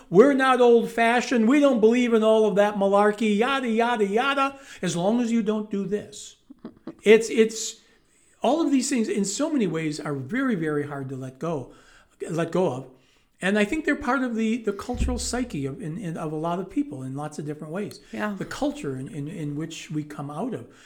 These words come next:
Speaker 1: Uh, some having the, these taboos or, or other things that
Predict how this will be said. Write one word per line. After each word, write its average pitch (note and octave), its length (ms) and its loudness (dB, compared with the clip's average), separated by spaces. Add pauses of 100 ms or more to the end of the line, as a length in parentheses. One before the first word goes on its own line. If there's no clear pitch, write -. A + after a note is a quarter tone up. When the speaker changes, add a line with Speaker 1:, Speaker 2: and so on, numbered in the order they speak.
(300)
Speaker 1:
Uh, D3 340 -10
some G3+ 320 -2
having G3 560 -2 (220)
the, F3 80 0
these E3 440 -4
taboos E3+ 920 2 (300)
or, F#3+ 400 2
or F#3+ 360 0
other G3+ 280 4
things G#3 380 0
that F3 260 -2